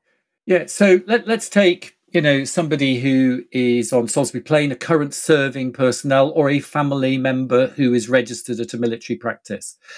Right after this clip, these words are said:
So let's say they need to access, uh, s-, services at Salisbury General or something like that. So that's in exactly the same way as a civilian registered at the, maybe the nearby Amesbury practice. So let's say somebody's got a,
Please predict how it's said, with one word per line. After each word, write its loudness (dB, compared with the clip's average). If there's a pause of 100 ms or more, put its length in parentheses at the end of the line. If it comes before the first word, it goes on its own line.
(380)
So 2
let's -4
say 2
they 0
need -4 (140)
to 2
access, -2
uh, -8
s-, -16
services -2
at -14
Salisbury -2
General 0
or -10
something -6
like -6
that. -10 (440)
So 2
that's -2
in 2
exactly 0
the -2
same 0
way 2
as -6
a -2
civilian 0 (600)
registered -2
at -2
the, -6
maybe 0
the 0
nearby 2
Amesbury 0
practice. -12 (180)
So -6
let's 2
say 0
somebody's 0
got -4
a, -8